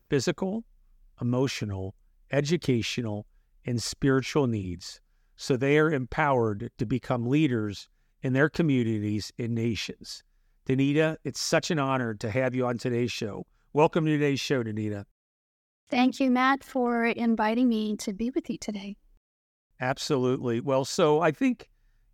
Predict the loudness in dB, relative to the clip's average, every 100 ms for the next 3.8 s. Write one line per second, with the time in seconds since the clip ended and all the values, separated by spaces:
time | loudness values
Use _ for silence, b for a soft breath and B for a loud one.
0 | _ -2 2 2 2 2 0 2 2 2
1 | 2 -4 _ -6 -2 -2 0 -4 -2 -2
2 | 0 -2 -2 -4 -8 -4 -2 2 2 2
3 | 0 -2 -2 -2 -2 0 -4